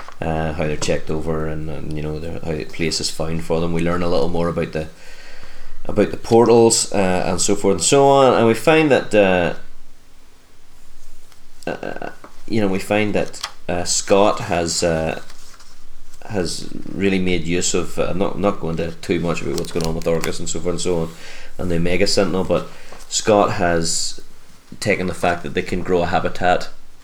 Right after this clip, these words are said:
you know, mutant habitat anywhere to heart, and has set up the Summer House mutant habitat on the moon because he wanted somewhere with a view. <laughs> So, uh,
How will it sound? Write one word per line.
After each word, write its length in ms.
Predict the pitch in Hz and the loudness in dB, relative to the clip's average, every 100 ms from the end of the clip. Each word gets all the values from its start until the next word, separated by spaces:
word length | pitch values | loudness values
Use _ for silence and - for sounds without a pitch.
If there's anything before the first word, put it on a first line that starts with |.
| - - - - | -18 -16 -12 -6
you 100 | 87 | -2
know, 140 | 82 | 0
mutant 280 | 82 85 73 | 0 -2 -2
habitat 400 | 85 85 90 82 | -2 0 -2 -2
anywhere 360 | 90 90 92 | 0 0 0
to 120 | 90 85 | -2 0
heart, 360 | 95 107 - - - - - - | 4 4 2 -4 -6 -6 -10 -6
and 160 | 90 | -4
has 140 | 87 - | -2 0
set 240 | 98 85 | 2 2
up 180 | 82 - | 0 -2
the 60 | |
Summer 300 | - - 117 | 0 2 4
House 480 | 98 85 85 - - - - - - - | 2 2 0 -2 -4 -4 -8 -8 -10 -8
mutant 280 | 87 90 - | -4 -2 -2
habitat 560 | 92 85 - 82 85 - - - | -2 -2 -2 0 0 -2 -2 0
on 100 | 90 | 2
the 60 | 85 | 2
moon 340 | 98 131 117 - - - - - | 2 2 0 -4 -6 -6 -6 -4
because 240 | 95 92 | 0 0
he 60 | 90 | 2
wanted 240 | 87 85 | 0 0
somewhere 240 | 87 82 | -2 -2
with 120 | 82 85 | -2 -4
a 60 | |
view. 320 | 80 85 95 - - - - - | -2 0 -2 -4 -10 -10 -10 -4
<laughs> 1080 | - 123 165 156 143 - 127 123 123 123 117 - - - - | 0 2 4 6 6 6 6 6 6 6 4 2 -2 -2 0
So, 460 | - 123 117 113 | 2 6 8 8
uh, 340 | 107 104 101 | 8 6 4